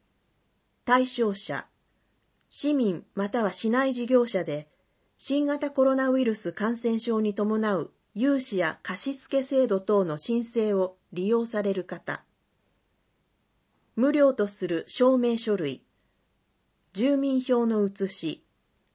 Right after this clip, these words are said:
印鑑登録証明書、課税非課税証明書、納税証明書。対象制度、新型コロナウイルス感染症に伴う経済対策のために、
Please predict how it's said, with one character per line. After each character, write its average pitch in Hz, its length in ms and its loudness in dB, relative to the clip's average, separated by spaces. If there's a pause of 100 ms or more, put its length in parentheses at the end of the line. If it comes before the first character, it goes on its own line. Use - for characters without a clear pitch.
(120)
印 277 220 2
鑑 277 240 -2
登 262 280 4
録 196 280 -4
証 196 280 0
明 190 220 0
書、 - 360 -6 (760)
課 202 160 -2
税 233 400 2
非 - 140 -16
課 269 160 0
税 262 240 4
証 220 260 0
明 202 220 0
書、 165 340 -6 (640)
納 262 260 6
税 240 240 2
証 202 300 0
明 180 220 -2
書。 - 320 -8 (1600)
対 262 220 0
象 247 320 2
制 208 280 0
度、 139 240 -6 (880)
新 294 300 -2
型 285 260 -2
コ 254 140 0
ロ 254 100 4
ナ 254 140 4
ウ 254 100 2
イ 247 60 2
ル 214 80 0
ス 165 220 -6
感 240 240 0
染 254 240 0
症 240 200 -2
に 226 140 -2
伴 196 420 0
う - 120 -8 (340)
経 277 220 4
済 277 260 -2
対 277 220 -4
策 202 240 -6
の 175 100 -4
た 185 140 -6
め 196 160 0
に、 156 200 -6